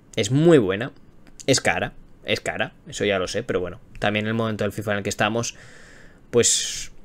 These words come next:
es, entre comillas, más fácil conseguir medias. Entonces, chicos, para mí, Richarlison, si lo, si os lo queréis hacer,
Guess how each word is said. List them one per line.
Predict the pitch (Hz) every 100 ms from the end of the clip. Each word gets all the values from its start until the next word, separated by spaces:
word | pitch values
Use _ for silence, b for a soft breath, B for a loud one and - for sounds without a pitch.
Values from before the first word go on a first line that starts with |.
| - - -
es, | 123 - - - -
entre | 131 117
comillas, | 110 117 117
más | 113 117
fácil | 120 110 110 107
conseguir | 104 107 98
medias. | 101 117 104 92 - B B B
Entonces, | - 117 113 120 -
chicos, | 139 156 -
para | - 113
mí, | 123 123 -
Richarlison, | 123 113 - 117 117 120 113 - - - _
si | - - - 135 127 127
lo, | 127 131 131 113
si | - 143
os | 131
lo | 135
queréis | 151 139
hacer, | 131 156